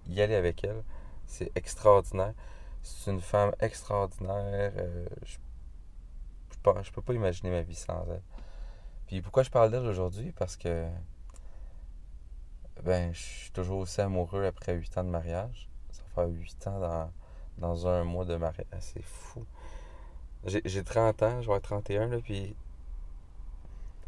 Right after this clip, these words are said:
Dire que j'ai fait ça jeune comme ça. <laughs> J'ai pris, euh, un méchant risque. Mais un beau risque, un beau risque calculé, en fait. Euh, huit ans de bonheur.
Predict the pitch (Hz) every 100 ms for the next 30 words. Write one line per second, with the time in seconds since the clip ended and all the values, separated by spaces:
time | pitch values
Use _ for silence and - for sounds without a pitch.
0 | - - - - 87 104 107 98 95 90
1 | - 95 98 101 101 92 95 - 110 -
2 | - - - - - - - - - -
3 | - - - - 104 139 127 - 117 113
4 | 113 117 120 107 101 98 104 107 117 113
5 | 98 95 107 - - - - - - -
6 | - 92 90 87 87 104 104 85 92 -
7 | 92 90 - 113 - 95 90 - 87 92
8 | 82 - - 92 90 87 85 - - -
9 | - - - 87 - 104 98 87 85 85
10 | 90